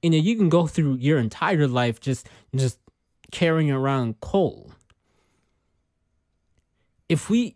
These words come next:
just, just get the mind to light that fire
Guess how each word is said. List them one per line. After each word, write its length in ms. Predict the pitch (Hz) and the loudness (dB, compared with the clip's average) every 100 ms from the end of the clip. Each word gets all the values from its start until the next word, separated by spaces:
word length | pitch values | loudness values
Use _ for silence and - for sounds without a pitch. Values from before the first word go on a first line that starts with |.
| 160 | -8
just, 260 | 165 170 - _ | -4 -6 -6 _
just 240 | - 160 - | -8 -6 -2
get 220 | 196 - | -2 2
the 60 | |
mind 560 | 160 131 135 170 180 160 | 2 2 0 2 2 2
to 100 | 143 | 0
light 460 | 123 117 165 190 - | 0 -2 -2 -4 -4
that 240 | 151 - _ _ | -4 -4 _ _
fire 460 | - 139 233 415 | -8 -4 -2 -4